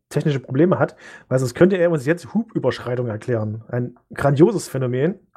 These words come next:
Äh, da will ich eigentlich fast nicht drauf verzichten, dass Daniel hier doch noch mal online und auf dem Sender de-, das Phänomen der Hubüberschreitung erklärt.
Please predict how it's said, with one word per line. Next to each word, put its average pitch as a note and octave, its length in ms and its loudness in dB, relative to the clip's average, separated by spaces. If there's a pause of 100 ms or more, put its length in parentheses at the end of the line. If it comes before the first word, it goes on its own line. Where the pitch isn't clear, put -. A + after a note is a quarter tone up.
(640)
Äh, C3 260 4
da B2 180 2
will F3 80 6
ich - 120 2
eigentlich D#3+ 160 2
fast F3 240 0
nicht E3+ 140 2
drauf E3+ 200 2
verzichten, F3 460 -4
dass A#2+ 320 -2
Daniel C3 320 0
hier C3+ 140 2
doch C#3+ 140 0
noch B2+ 100 -2
mal B2 140 0
online B2+ 560 0
und A#2+ 140 -4
auf A#2 140 -4
dem A#2 140 -2
Sender A#2+ 260 2
de-, A#2 140 0 (280)
das - 340 -8
Phänomen B2+ 340 2
der A#2+ 100 2
Hubüberschreitung B2 580 4
erklärt. G#2+ 380 -2